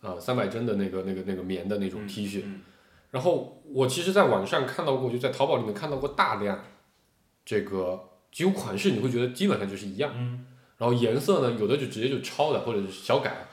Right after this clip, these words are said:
Speaker 1: 但我的颜色需求很简单嘛，黑白灰。
Speaker 2: 嗯。
Speaker 1: 所以没什么太大，但我还是不太敢买。它的价格肯定也比优衣库更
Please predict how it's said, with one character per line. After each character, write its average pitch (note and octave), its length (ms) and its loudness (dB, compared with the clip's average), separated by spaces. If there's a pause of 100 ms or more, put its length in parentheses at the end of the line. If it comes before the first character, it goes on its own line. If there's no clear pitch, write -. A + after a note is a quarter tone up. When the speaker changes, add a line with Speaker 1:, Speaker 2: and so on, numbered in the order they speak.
(120)
Speaker 1:
但 D#3+ 140 0
我 B2+ 80 4
的 F3 80 4
颜 E3+ 140 2
色 D#3+ 100 -2
需 E3 140 -6
求 D#3 100 0
很 C3+ 140 0
简 A#2 100 -2
单 B2 160 -2
嘛， A#2 200 -8 (100)
黑 C#3+ 80 4
白 C#3 140 4
灰。 D3+ 360 -4
Speaker 2:
嗯。 G#2 220 -10 (120)
Speaker 1:
所 C#3 140 2
以 - 20 4
没 A#2+ 160 0
什 F3 60 -4
么 B2 100 -2
太 A2 140 -6
大， G2+ 120 -2
但 - 220 2 (380)
我 A2 100 -4
还 B2 120 6
是 C3+ 80 2
不 B2+ 100 -2
太 A#2+ 140 0
敢 F#2+ 120 -4
买。 F#2 120 -4 (180)
它 D3+ 80 0
的 D#3+ 80 0
价 E3 140 8
格 D3 100 4
肯 C3 100 0
定 C3+ 120 2
也 C#3 80 2
比 C3 180 -4
优 A#2+ 140 -2
衣 C3+ 80 0
库 C3 180 -8
更 G#2 380 0